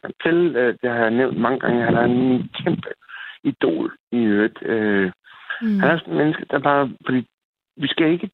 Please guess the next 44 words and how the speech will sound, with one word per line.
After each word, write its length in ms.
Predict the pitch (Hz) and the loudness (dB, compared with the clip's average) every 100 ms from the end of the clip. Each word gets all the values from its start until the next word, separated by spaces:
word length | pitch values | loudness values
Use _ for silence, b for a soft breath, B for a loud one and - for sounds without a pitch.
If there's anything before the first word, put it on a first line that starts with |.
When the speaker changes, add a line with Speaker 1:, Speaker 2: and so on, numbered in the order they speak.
| - | -2
Speaker 1:
tænke 320 | 139 127 127 | -2 0 -2
almindeligt, 680 | 131 113 110 101 - - - | -2 0 2 0 -2 -10 -2
vel? 180 | 131 131 | -2 -2
Fordi 120 | - 123 | -2 -2
det 180 | 110 | 0
er 40 | 139 | 0
jo 60 | |
lige 260 | 135 147 165 | 0 0 -2
præcis 400 | 165 170 - 139 - | -2 -6 -4 -6 -2
det, 180 | 135 131 _ B B B B - | -2 -2 _ B B B B -8
vi 120 | 107 - | -8 -4
dør 140 | 175 - | -2 0
af. 480 | - 92 - - - - _ B B B B - | 0 0 -2 -6 -18 -20 _ B B B B -2
Men 140 | 110 98 | 0 2
det 100 | 110 | 2
er 40 | |
også 240 | 95 123 - | 4 2 -2
det, 120 | 208 | 0
der 80 | 185 | 2
er 100 | 151 | 2
en 200 | 117 101 | 2 2
god 240 | 175 208 - | 0 0 -2
ting, 180 | 127 - - | -4 -4 -8
mm, 260 | 117 110 - - | -2 -2 -2 -2
på 80 | 117 | 0
mange 300 | 95 80 98 | 0 0 0
måder. 360 | 101 90 95 | 2 2 0
Men, 280 | 98 101 98 - B B B B | 2 2 0 -4 B B B B
men 140 | 117 113 | -2 0
hvis 180 | 117 - | 0 0
man 120 | 151 | 0
ikke 160 | 170 - _ - | 0 -6 _ -10
kan 100 | 170 - | -8 -2
tænke 220 | 143 - | -2 -2
ud 180 | 185 196 | -2 2
over 320 | 95 65 - | 2 2 0
det 140 | - | 0
almindelige, 520 | 117 101 98 98 95 98 | 2 2 2 2 2 2
jamen, 140 | 90 | 0
så 240 | 82 - - | -2 -2 0
er 200 | 190 170 | 2 2
det 60 | 165 | 2
jo 80 | 156 | 2
bare 380 | 113 92 101 | 0 0 -2